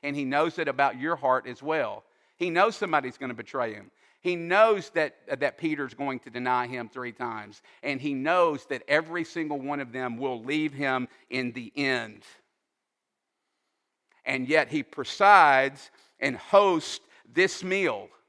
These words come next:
And he's going to the cross the next day knowing that they're going to leave him. What would you have done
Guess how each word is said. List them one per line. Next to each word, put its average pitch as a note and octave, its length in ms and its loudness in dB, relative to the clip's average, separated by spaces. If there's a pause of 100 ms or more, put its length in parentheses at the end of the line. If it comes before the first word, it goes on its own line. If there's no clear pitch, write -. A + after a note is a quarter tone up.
(840)
And D3+ 160 0
he's C3 180 -4
going F3+ 340 0
to G3+ 120 0
the D#3+ 100 -6
cross F3+ 420 4
the D3+ 120 -4
next D3 340 -4
day C#3+ 200 0
knowing E3 640 2
that D3 140 -6
they're D3 140 -4
going C#3+ 300 -4
to C#3 160 -6
leave C3+ 280 -6
him. A#2+ 320 -6 (760)
What F3 420 2
would C#3 240 -4
you E3 240 -8
have C#3+ 300 0
done B2 480 -4